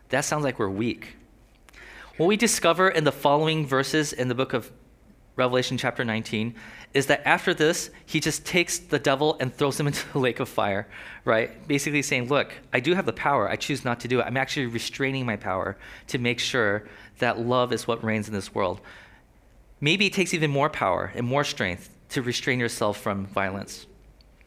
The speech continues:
And if you look at all the imageries that we've seen so far, the lamb who is slain has seven horns, perfect power, right? He casts the devil into the lake. He uses the word sword, like,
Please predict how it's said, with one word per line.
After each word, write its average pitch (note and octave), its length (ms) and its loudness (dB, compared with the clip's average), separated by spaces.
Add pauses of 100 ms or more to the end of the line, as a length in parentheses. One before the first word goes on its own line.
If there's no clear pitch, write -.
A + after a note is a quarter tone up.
(1900)
And D3 300 2
if D#3 140 2
you E3 40 4
look F3+ 200 4
at F3+ 140 6
all D3+ 180 6
the E3+ 120 2
imageries D3+ 380 2
that C3+ 80 2
we've B2+ 120 2
seen B2+ 200 0
so A#2+ 160 0
far, G2+ 300 0
the B2 100 0
lamb C#3+ 360 4
who D3 120 0
is B2 100 2
slain C#3 380 0 (200)
has C3 200 0
seven B2+ 280 0
horns, G#2+ 580 -4
perfect - 380 -2
power, F#2 420 -2 (380)
right? G#2+ 240 0 (500)
He C#3+ 100 0
casts F3 280 2
the F3 80 6
devil D#3 280 4
into D3 200 2
the C3+ 140 4
lake. B2+ 360 2 (260)
He - 140 0
uses F#3 380 2
the F#3+ 100 2
word E3 200 4
sword, D#3+ 360 0
like, D3 180 4